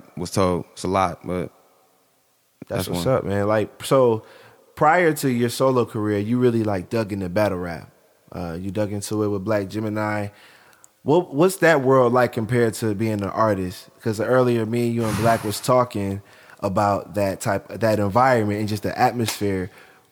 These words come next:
Speaker 2: What was your first experience with battle rap, and what made you wanna take that route? Or was that a route that you've always been familiar with?
Speaker 1: First experience with battle rap. I, um, I lightweight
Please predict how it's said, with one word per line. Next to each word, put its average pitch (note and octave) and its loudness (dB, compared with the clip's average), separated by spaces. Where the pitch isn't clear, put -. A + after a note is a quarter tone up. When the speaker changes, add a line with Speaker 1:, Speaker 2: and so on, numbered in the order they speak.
Speaker 2:
What D3+ 4
was D#3+ 4
your C#3 4
first C3+ 0
experience A#2+ -2
with A#2 0
battle G#2 2
rap, G2+ -2
and G2+ -4
what A#2 2
made A#2+ -2
you A2 -4
wanna A2+ -2
take G#2+ -4
that A#2 2
route? F#2+ -4
Or A#2+ 0
was A2+ 0
that A#2+ 4
a A2+ 4
route A2+ 2
that G#2 -8
you've A2+ 0
always G#2 2
been G2+ -2
familiar G2 -4
with? E2 -10
Speaker 1:
First D3+ -2
experience C3 2
with G2 -4
battle G#2 2
rap. F#2 -2
I, C3 0
um, G#2 -6
I A2 -2
lightweight B2 0